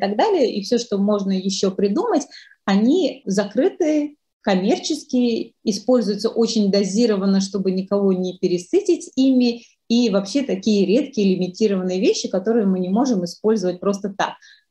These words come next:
Каждый фонд, наверное, хочет, чтобы у него был свой набор стикеров.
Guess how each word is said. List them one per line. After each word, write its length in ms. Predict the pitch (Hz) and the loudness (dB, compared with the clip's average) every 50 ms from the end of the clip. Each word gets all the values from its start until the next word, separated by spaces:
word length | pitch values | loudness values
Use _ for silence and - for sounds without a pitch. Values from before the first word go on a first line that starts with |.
| _ _ | _ _
Каждый 340 | - 247 247 226 214 208 220 | 0 0 0 2 2 0 0
фонд, 320 | 208 - 277 415 440 - | 2 2 0 0 0 0
наверное, 380 | 285 220 185 190 240 247 214 196 | 0 0 2 2 0 0 0 0
хочет, 260 | 196 233 277 285 269 | 0 0 0 0 -2
чтобы 220 | - - 196 185 180 | -2 -4 -4 -2 0
у 40 | |
него 160 | 175 185 240 262 | 0 2 2 0
был 360 | 190 - 208 240 247 247 - | 0 0 0 0 0 -2 -6
свой 280 | - - - 190 214 233 | -8 -4 0 0 2 2
набор 320 | 196 185 175 175 202 190 | 0 -2 -4 -2 -4 -4
стикеров. 480 | 196 - - - 190 190 - 156 170 | -4 -6 -6 -8 -6 -4 -4 -6 -6